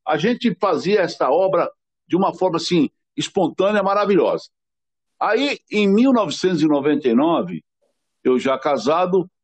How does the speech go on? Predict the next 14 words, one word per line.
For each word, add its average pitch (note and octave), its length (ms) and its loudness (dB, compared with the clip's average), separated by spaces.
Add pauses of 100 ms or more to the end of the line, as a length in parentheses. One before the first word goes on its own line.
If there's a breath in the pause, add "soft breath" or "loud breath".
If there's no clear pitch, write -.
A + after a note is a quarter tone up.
(120)
sete G#3 340 -4
casais D#3+ 460 0
de D3+ 80 0
amigos D3+ 380 -2
se D#3+ 100 2
reuniram C#3 640 2 (260)
e C#3 80 2
resolveram E3 600 2
criar D3+ 520 0 (280)
o C3 180 -2
Grupo G3+ 340 -2
Esperança F3+ 600 -2
e - 20 2
Amor, C3+ 500 0